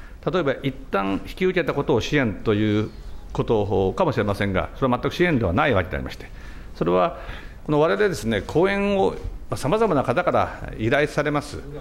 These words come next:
で、そこをすべて承知をしているわけではありませんが、あー、まあ、今は総理大臣でありますから、それはそ-、相当詳細に、えー、調べる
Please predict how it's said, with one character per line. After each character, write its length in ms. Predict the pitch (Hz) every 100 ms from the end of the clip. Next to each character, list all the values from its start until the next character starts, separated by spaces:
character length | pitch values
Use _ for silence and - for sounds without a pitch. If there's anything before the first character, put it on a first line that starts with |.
| - - -
で、 100 | 139
そ 140 | 147
こ 140 | 180 185
を 40 |
す 140 | 170 233
べ 100 | 214
て 100 | 117
承 220 | 139 131
知 80 | 147
を 80 | 139
し 60 |
て 100 | 147
い 40 | 147
る 80 |
わ 60 | 165
け 60 | 156
で 40 |
は 20 |
あ 20 | 107
り 40 |
ま 100 | 117
せ 100 | 127
ん 100 | 104
が、 240 | 117 123 - - - - -
あ 880 | 123 120 117 113 110 104 104 82 73
ー、 40 | 131
ま 40 |
あ、 40 |
今 100 | 202
は 80 | 180
総 140 | 143 131
理 40 |
大 140 | 151
臣 100 | 139
で 60 | 98
あ 20 |
り 60 | 101
ま 100 | 110
す 60 |
か 80 | 107
ら、 60 | 95
そ 60 |
れ 40 | 104
は 80 | -
そ-、 160 | -
相 160 | - 131
当 120 | 135
詳 220 | - 123
細 200 | 117 117
に、 180 | 110 120 120
え 100 | 98
ー、 100 | -
調 160 | 131
べ 120 | 143
る 200 | 104 76